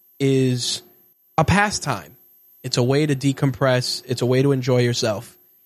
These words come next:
And please, please, please don't go beyond that. That's all I'm saying.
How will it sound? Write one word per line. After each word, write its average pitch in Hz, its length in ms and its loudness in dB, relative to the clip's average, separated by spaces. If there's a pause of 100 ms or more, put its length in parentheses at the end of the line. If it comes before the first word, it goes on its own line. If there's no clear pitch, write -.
(160)
And 127 760 0 (500)
please, 208 420 2
please, 143 340 0
please 123 680 -2 (640)
don't 170 420 0
go 139 200 2
beyond 123 520 0
that. 92 220 -20
That's - 580 -14
all 156 120 2
I'm 127 120 -4
saying. 92 280 -10